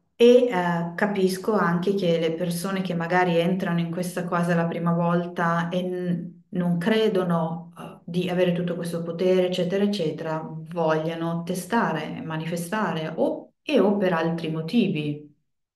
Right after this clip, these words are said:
Ok, possono essere infiniti i motivi per cui tu preferisci fare le cose per gradi, invece di, ok, decido e quindi tutto automaticamente mi porterà a quello che ho deciso. Ok? Ed è il motivo per cui sto,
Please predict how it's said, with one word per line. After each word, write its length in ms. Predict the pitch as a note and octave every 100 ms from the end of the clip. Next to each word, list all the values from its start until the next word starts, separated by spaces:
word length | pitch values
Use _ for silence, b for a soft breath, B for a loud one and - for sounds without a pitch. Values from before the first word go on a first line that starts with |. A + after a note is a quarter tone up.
| _
Ok, 480 | - D3+ - D#3 D#3+
possono 320 | D#3+ - D3+
essere 420 | E3 E3+ E3 D#3+ -
infiniti 580 | E3 - F3+ G#3 G3 E3
i 60 |
motivi 540 | D#3+ D#3+ - D3+ C3+ C3
per 160 | D#3+
cui 140 | E3+ E3+
tu 240 | E3 E3
preferisci 840 | E3 D#3+ F3 E3+ E3 - D3+ - B B B B B
fare 220 | F3 E3
le 120 | D#3
cose 300 | - D#3+ D#3
per 180 | D3 C#3
gradi, 720 | D3+ C#3+ B2 B2+ G2 - - -
invece 440 | F3 E3 D#3+ E3+
di, 340 | C#3+ C3+ C3+ B B B B
ok, 260 | - - E3
decido 460 | F3 F#3 - D#3+ E3
e 60 | D#3+
quindi 300 | D#3+ D#3 D#3+
tutto 600 | F#3+ F3+ F3 F3+ G3 G3+ B B
automaticamente 1080 | - F#3 F3 F3 E3+ F3 F3+ E3 D3 D3 D#3
mi 120 | D3+
porterà 580 | D3 D3 - D3+ C3+ C3+
a 120 | F3
quello 200 | - D#3
che 120 | D3+ D#3
ho 40 |
deciso. 680 | D3 D3 - C#3+ D3 E3+ - _ _ _ _ _ _ _ _ _ _ _ _ _ _ _ _ _ _
Ok? 180 | C#3+ C#3+
Ed 400 | D3 C#3+ D#3+ F3
è 60 | F3
il 80 | F#3
motivo 360 | A3 F3 E3
per 220 | F3+ G#3+
cui 140 | - C3+
sto, 500 | C3+ C#3+ C#3 C#3